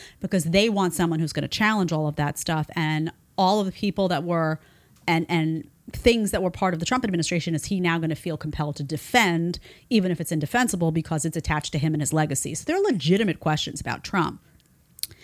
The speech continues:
What I will say to anyone is, is that if you're sitting in a, like, quicksand, okay, you're, you're sitting and you realize, "Holy shit, I'm in quicksand," and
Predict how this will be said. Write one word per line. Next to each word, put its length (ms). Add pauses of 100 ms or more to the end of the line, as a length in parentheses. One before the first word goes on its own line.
(460)
What 140
I 140
will 100
say 220
to 220
anyone 440
is, 120
is 100
that 140
if 180
you're 400 (320)
sitting 640 (520)
in 320
a, 680 (640)
like, 480
quicksand, 560 (920)
okay, 180
you're, 180 (220)
you're 120
sitting 400
and 200
you 80
realize, 440
"Holy 400
shit, 320
I'm 160
in 80
quicksand," 760 (760)
and 720